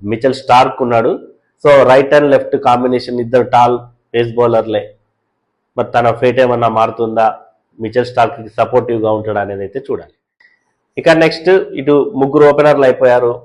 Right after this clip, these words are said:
కైల్ జేమిసన్ పేస్ బౌలరు, తన గురించి మాట్లాడుకున్నాము. ఆ తర్వాత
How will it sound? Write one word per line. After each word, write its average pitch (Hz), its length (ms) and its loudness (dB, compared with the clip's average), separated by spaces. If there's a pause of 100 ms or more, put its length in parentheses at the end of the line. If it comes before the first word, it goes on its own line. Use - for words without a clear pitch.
(100)
కైల్ 147 300 2
జేమిసన్ 147 500 0 (460)
పేస్ 135 200 2
బౌలరు, 127 640 2
తన 135 180 2
గురించి 139 240 -2
మాట్లాడుకున్నాము. 120 800 -4 (420)
ఆ 143 60 4
తర్వాత 147 680 4